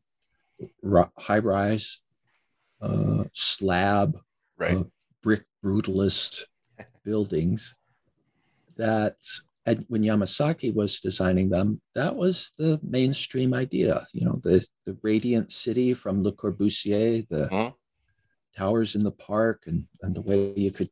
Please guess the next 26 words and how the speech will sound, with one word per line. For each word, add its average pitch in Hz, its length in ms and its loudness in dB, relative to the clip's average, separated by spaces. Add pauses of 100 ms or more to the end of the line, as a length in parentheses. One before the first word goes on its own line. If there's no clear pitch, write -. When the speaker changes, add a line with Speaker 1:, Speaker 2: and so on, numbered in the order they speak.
(120)
Speaker 1:
be - 120 -6
very 104 200 2
efficient - 760 -2
and, 80 140 -2 (300)
but - 140 -10
have 110 280 2
these - 220 -8
wonderful 107 440 0 (140)
landscaped 107 920 0 (520)
spaces - 560 0
between 104 360 -2
buildings. 110 520 0
And 107 100 -2
you 117 100 0
compare 208 440 -2
that 156 200 0
to - 120 -18
tenements, - 720 -4 (560)
and 110 340 0 (100)
it's 117 300 -2
like 110 300 2
luxury 92 400 -2
apartments. 85 580 -2 (1500)
Uh, 107 320 0 (120)
but 120 220 -2
for 127 200 -4